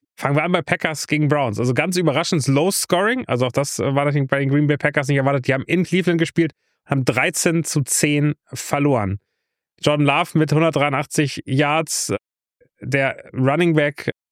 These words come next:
Rookie Running Back Quinton Judkins ist der Rushing Leader gewesen. Und auch Matthew Golden bei den, bei den Packers mit mickrigen zweiundfünfzig Yards als Receiving Leader. Was ist da los gewesen? Wieso haben die Packers dieses Spiel verloren?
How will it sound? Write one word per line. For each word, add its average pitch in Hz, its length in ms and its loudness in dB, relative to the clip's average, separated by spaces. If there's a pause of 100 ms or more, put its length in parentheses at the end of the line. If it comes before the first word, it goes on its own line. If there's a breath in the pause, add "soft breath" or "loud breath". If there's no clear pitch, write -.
(100)
Rookie 160 220 0
Running 139 240 2
Back 131 140 0
Quinton 147 340 0
Judkins 143 580 0 (280)
ist - 160 -6
der 127 80 2
Rushing 143 240 0
Leader 143 200 2
gewesen. 135 380 2 (360)
Und 123 100 0
auch 135 280 -2 (180)
Matthew 147 380 0
Golden 147 380 2
bei 127 140 2
den, 123 320 0
bei 127 80 -2
den 131 120 -2
Packers 135 320 -2
mit 135 320 -2 (320)
mickrigen 143 560 2
zweiundfünfzig 135 680 0
Yards 135 220 0
als 127 160 -2
Receiving 127 500 0
Leader. 147 520 0 (440)
Was 160 180 -2
ist 185 200 0
da 151 60 2
los 143 200 0
gewesen? 107 360 0
Wieso 165 260 2
haben 151 140 2
die 139 80 2
Packers 143 380 -2
dieses 123 260 0
Spiel 120 200 -2
verloren? 101 400 -2